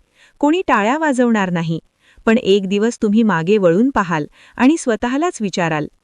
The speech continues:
की, "मी इथे कधी आलो?" हेच तर दैवी चमत्कार असतात. देव कन्या राशीला कधीही उधळून देत नाहीत, ते तुम्हाला हळूहळू पण कायमस्वरूपी वर उचलतात.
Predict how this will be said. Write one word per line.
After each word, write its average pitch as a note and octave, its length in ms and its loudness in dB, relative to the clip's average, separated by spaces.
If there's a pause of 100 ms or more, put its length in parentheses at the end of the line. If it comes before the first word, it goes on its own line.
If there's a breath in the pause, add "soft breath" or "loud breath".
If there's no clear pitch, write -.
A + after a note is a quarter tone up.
(220)
की, D4+ 100 0
"मी F4 120 0
इथे C#4+ 320 0
कधी G3+ 300 0
आलो?" G3+ 280 0 (520)
हेच C4 360 0
तर D#4+ 120 2
दैवी G#3 340 0
चमत्कार C4 520 0
असतात. E3+ 320 -4 (520)
देव F#3+ 320 4
कन्या G3 320 0
राशीला G#3 480 -2
कधीही G#3 420 0
उधळून G3+ 460 2
देत G3+ 240 2
नाहीत, E3 360 -4 (400 soft breath)
ते E4 140 2
तुम्हाला C#4 340 2
हळूहळू B3 640 2
पण B3 180 0
कायमस्वरूपी C#4 800 -2
वर F#3+ 200 2
उचलतात. E3 440 -2